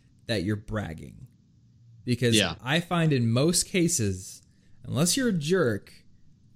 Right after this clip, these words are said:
Speaker 1: most people err on the side of being too cautious, uh, too humble, and they won't say what they're really into.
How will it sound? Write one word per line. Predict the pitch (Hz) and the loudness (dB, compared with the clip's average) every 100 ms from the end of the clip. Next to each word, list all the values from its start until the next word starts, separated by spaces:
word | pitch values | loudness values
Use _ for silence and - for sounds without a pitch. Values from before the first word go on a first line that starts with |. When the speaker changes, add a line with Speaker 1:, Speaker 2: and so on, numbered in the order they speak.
| - | -10
Speaker 1:
most | 123 135 175 190 190 | 0 2 4 2 -2
people | - 185 170 160 - | -2 0 2 0 0
err | 127 135 | 0 2
on | 135 131 | 2 0
the | |
side | 120 - 113 110 104 | 0 0 2 2 0
of | 101 101 - _ _ _ _ | -4 -6 -18 _ _ _ _
being | 117 117 | -6 -4
too | - - 190 | -4 -2 -2
cautious, | 175 160 147 - 147 151 - - - - _ _ - - | 0 -2 -2 -2 -2 -2 -2 -6 -10 -18 _ _ -20 -14
uh, | - 113 110 113 | -4 0 0 -2
too | - 208 180 | 0 2 4
humble, | 165 160 156 156 156 - | 4 4 4 2 0 -4
and | 127 | -2
they | 127 | 0
won't | 120 135 135 131 - | 2 2 2 0 -4
say | - 120 113 | 0 2 2
what | 110 | 0
they're | 104 107 | -2 -4
really | 107 101 | -2 -2
into. | 98 110 - - | -2 -6 -10 -12